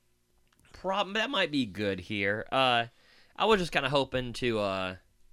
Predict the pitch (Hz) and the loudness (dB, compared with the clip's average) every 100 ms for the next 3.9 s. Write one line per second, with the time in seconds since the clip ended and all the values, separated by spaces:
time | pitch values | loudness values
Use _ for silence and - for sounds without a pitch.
0 | - - - - - - _ _ 139 147 | -14 -14 -14 -16 -18 -20 _ _ -4 2
1 | 151 143 139 123 120 127 135 120 120 113 | 2 4 2 2 2 0 0 0 0 2
2 | 107 95 98 107 113 107 110 135 139 143 | 0 -2 -2 0 -2 -4 -4 -4 -2 2
3 | 151 160 139 123 139 123 123 101 | 6 6 4 -2 -6 -6 -6 -6